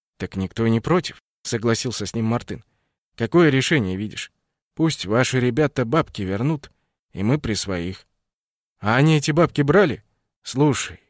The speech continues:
ребята погибли, у них семьи, родственники. Все орут, чтобы им,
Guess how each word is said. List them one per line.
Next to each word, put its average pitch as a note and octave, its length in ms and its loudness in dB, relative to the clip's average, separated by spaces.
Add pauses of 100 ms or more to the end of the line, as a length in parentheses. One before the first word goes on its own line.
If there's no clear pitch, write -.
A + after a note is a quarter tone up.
ребята C#3 480 2
погибли, B2 580 -2 (380)
у A#2 80 -2
них E3 200 4
семьи, C#3+ 460 -2 (140)
родственники. B2+ 720 -4 (340)
Все C#3+ 300 0
орут, C#3 340 2
чтобы A2+ 400 -2
им, C3 200 0